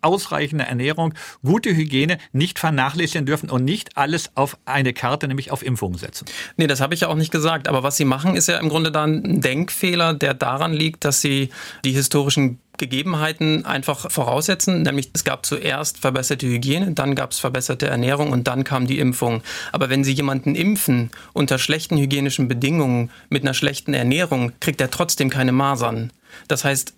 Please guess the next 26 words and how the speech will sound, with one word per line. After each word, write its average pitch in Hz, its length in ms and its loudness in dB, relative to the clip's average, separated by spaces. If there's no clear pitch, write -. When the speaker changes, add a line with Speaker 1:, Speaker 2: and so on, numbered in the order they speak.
Speaker 2:
die 127 100 -2
Masernimpfung 131 880 0
ist 120 120 0
das 127 120 0
Sahnehäubchen. 135 600 0
Wenn 139 240 2
Sie 135 180 0
irgendwo 135 340 0
anders 147 340 0
sind, 156 300 0
wo 131 140 0
die 123 180 0
Bedingungen 131 460 0
deutlich 127 280 0
schlechter 135 340 -2
sind, 147 200 0
dann 131 160 0
ist - 240 -2
die 131 80 4
Masernimpfung 156 920 2
der 147 160 0
einzige 139 320 -2
Schutz, 139 260 0
den 127 180 2
Sie 123 160 0
haben. 143 460 -2